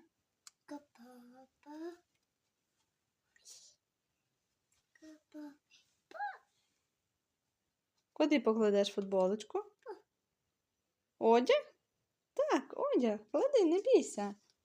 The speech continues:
Speaker 2: Ванна.
Speaker 1: Баба.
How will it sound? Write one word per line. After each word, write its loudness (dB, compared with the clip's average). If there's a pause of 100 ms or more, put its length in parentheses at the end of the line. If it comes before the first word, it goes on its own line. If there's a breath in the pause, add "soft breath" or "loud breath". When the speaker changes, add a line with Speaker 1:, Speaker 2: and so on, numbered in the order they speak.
(1000)
Speaker 2:
Ванна. 2 (960)
Speaker 1:
Баба. -20